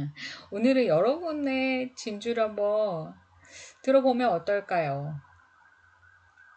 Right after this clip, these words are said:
창세기를 시작할 때 말씀드렸듯이 여러분이 성경을 읽으면서 가지는 궁금한 점, 새로운, 새롭게 발견한 것, 심지어 모르는 단어까지도 진주가 될 수 있습니다.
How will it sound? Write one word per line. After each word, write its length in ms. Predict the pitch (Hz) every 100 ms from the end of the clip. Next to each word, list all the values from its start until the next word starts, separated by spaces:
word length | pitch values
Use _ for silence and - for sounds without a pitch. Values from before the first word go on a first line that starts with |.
| _ - - - - -
창세기를 580 | - 320 320 339 302 302
시작할 540 | 302 370 349 349 311 -
때 220 | 254 247
말씀드렸듯이 1160 | 175 175 254 233 220 202 196 180 - 269 151 - - - 185
여러분이 680 | 214 240 254 262 247 277
성경을 460 | 302 330 302 302 277
읽으면서 580 | 196 190 220 208 208 233
가지는 520 | - 165 190 190 185
궁금한 600 | 226 220 262 240 175 151
점, 420 | 143 131 131 -
새로운, 680 | - 269 277 277 269 262 254 -
새롭게 640 | - 330 330 311 - 294 277
발견한 600 | 170 165 226 185 151 143
것, 200 | 131 131 _ _ - - -
심지어 580 | - 294 294 294 269 254
모르는 560 | 226 196 220 285 285 269
단어까지도 1000 | - 180 226 226 165 - 277 311 170 156 _ _ _ -
진주가 500 | - 294 381 370 339
될 160 | 254
수 120 | 233 262
있습니다. 840 | 185 - 226 190 143 147 156 165